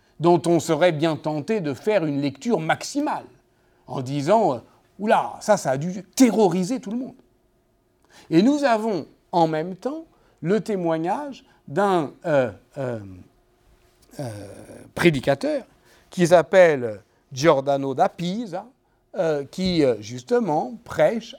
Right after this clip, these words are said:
à Pise, qui prêche, euh, la peur, euh, de, euh, l'enfer, et qui, euh,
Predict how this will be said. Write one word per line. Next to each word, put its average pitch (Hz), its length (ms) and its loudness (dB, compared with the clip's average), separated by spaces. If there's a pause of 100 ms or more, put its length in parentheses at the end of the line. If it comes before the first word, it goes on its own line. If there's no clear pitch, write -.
à 214 80 2
Pise, 214 480 -8
qui 165 160 -12
prêche, 196 560 -2 (100)
euh, 151 200 -2
la 151 180 -2
peur, 175 540 0
euh, 139 260 2
de, 147 360 2 (120)
euh, 127 260 -2
l'enfer, 156 640 0 (440)
et 220 260 -2
qui, 214 420 -2 (320)
euh, 147 280 4